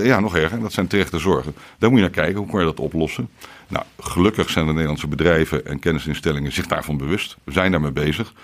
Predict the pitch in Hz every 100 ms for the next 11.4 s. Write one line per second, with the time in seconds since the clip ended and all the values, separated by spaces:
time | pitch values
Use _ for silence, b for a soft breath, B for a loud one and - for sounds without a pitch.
0 | B B B - 85 80 80 80 78 78
1 | 76 B B B - 85 73 98 98 120
2 | 117 123 117 - 107 110 95 104 - -
3 | - 85 85 80 90 95 92 87 85 85
4 | 73 78 73 69 67 76 78 69 - 80
5 | 76 73 - 76 - 78 78 76 78 76
6 | - 76 71 71 73 82 101 85 95 120
7 | 85 76 98 98 90 90 90 B B B
8 | - 78 76 - 92 92 87 80 78 73
9 | - 85 - 85 - 78 - 76 69 -
10 | 73 - - 85 - 71 - 69 69 67
11 | - 113 107